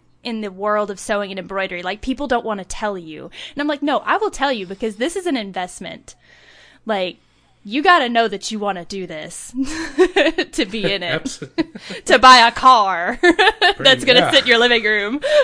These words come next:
Speaker 1: <laughs> or your office or studio or whatever. <laughs> Um, so yeah, and especially when I got my ten needle, I was like, "I think people would really, really like to see how this works," 'cause I don't think many people do.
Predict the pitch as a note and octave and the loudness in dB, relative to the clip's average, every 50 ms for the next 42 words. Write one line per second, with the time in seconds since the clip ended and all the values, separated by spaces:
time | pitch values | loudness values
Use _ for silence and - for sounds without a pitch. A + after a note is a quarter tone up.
0 | - - - B4 - - B4 A4+ A4+ - - F#4+ G#4 - F3+ F#4 - - - D5+ | 2 4 6 6 6 8 8 6 6 6 4 2 2 2 2 0 0 -2 -4 -6
1 | D5+ D#5+ - B3+ B3+ A3+ - B3 B3 C4 - - A#3 A3 - A#3 A3 - - - | -4 2 4 6 6 8 8 8 8 6 6 2 -2 -2 -2 -4 -4 -4 -2 -2
2 | D4 B3 B3+ B3 A3+ G#3+ G3+ G3+ G#3 G#3 G#3+ G#3 G3+ G#3 G3+ G3+ A#3+ - _ _ | -2 -2 -2 -2 -2 -2 -2 -2 -2 -4 -4 -6 -6 -6 -8 -8 -8 -10 _ _
3 | _ _ _ - G4+ - - E4 F4+ - _ _ _ _ - - - - - _ | _ _ _ -10 -10 -8 -8 -10 -12 -14 _ _ _ _ -20 -20 -20 -20 -20 _
4 | _ _ _ - - A#3 A3 G#3+ G3+ G3+ G3+ G#3 A3+ - _ - - E4 C#4+ F4+ | _ _ _ -2 0 0 0 0 -2 -6 -10 -14 -14 -16 _ -8 -6 -4 0 2
5 | F4 E4 C4 A#3+ B3 - - E4 E4+ - F#4+ E4+ D4 B3+ A#3+ A#3 A3 - G#3 G#3 | 4 4 4 2 0 -2 -2 -2 0 -2 -2 -2 -2 -2 -2 -2 -2 -4 -4 -6
6 | G#3 - B3 A#3 A#3+ A3 G3+ G3 F3+ F3 F3+ G3 A3+ A#3 A#3+ - - G4+ A#4 - | -6 -6 -6 -6 -6 -6 -8 -8 -8 -6 -8 -8 -8 -8 -10 -8 -10 -8 -4 -4
7 | D#5+ C#5+ - - D#4 D#4 D#4+ D#4 C#4+ C4+ A3+ A#3+ B3 B3 C4 C4 B3+ B3+ C4 - | -4 -4 -6 -8 -10 -8 -8 -8 -8 -8 -6 -6 -6 -6 -6 -6 -8 -10 -12 -16
8 | _ _ _ _ _ _ _ _ _ _ _ - C4 B3+ C4 C4 B3+ A#3 A3+ A#3 | _ _ _ _ _ _ _ _ _ _ _ -4 -2 0 0 0 0 0 -2 -4
9 | - - A#3 - - A#3+ A3 A3 A3 G#3 F#3+ G3+ G3 - - G#3 F#3 F3 - - | -6 -10 -12 -10 -10 -8 -8 -6 -6 -6 -6 -6 -8 -10 -8 -8 -8 -8 -8 -10
10 | - - - A3 A3 G#3+ G#3+ G3+ - A3 G#3 - G#3 G3+ G3 G3 F#3+ G3 G3 G3 | -14 -12 -10 -8 -8 -6 -6 -8 -10 -12 -14 -12 -10 -12 -10 -12 -12 -14 -14 -14
11 | F#3+ F3+ F3+ F#3+ F3 E3 D3 - G3 | -14 -14 -12 -12 -12 -12 -12 -12 -14